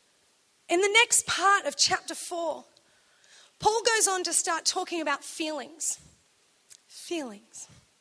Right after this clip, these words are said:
And encourage people to not be controlled by your feelings. How hard is that? Uh,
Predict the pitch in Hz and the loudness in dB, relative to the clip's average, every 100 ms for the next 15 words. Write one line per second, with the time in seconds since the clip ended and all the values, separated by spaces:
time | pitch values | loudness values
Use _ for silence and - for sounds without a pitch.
0 | _ _ _ _ _ _ _ _ _ _ | _ _ _ _ _ _ _ _ _ _
1 | _ _ _ - - 302 339 - 403 440 | _ _ _ -18 -6 -4 -4 -2 0 0
2 | 453 427 - 311 262 220 214 233 _ _ | 0 -2 -2 -4 -10 -12 -18 -18 _ _
3 | _ - 320 339 320 311 285 285 311 285 | _ -6 -2 -2 -2 -8 -6 -6 -4 -6
4 | 233 254 254 - 262 233 226 - - - | -4 -6 -6 -8 -8 -8 -12 -14 -12 -12
5 | - _ _ _ _ _ _ _ _ _ | -14 _ _ _ _ _ _ _ _ _
6 | _ _ _ _ _ _ _ _ _ _ | _ _ _ _ _ _ _ _ _ _
7 | _ _ - 311 359 311 - - 294 302 | _ _ -8 0 0 0 -4 -6 -2 2
8 | 285 214 196 196 - - - 214 226 202 | 2 0 -8 -16 -20 -20 -10 -8 -6 -10
9 | - _ _ _ _ _ _ _ _ _ | -12 _ _ _ _ _ _ _ _ _
10 | _ _ _ _ _ _ _ _ _ _ | _ _ _ _ _ _ _ _ _ _
11 | _ - 339 | _ -4 2